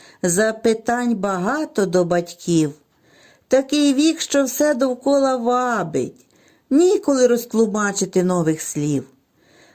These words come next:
Легше всього маля покарати,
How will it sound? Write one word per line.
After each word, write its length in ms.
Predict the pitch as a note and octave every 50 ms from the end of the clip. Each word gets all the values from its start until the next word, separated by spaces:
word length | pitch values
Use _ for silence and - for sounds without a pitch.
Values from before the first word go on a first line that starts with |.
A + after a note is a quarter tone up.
| _ -
Легше 440 | A3+ B3 C#4+ D4+ C#4+ - - C#4+ C#4
всього 600 | C4 - - - - - C#4 A#3+ A#3 A3+ G3+ G#3 - - - _ -
маля 380 | G#3+ A3 A#3+ B3+ C4 C4+ C4
покарати, 960 | C4 B3+ B3 A#3 B3 A#3+ A3+ A3 G#3+ G#3+ G3+ F3 D#3 D#3 - - D3 C#3+ D#3+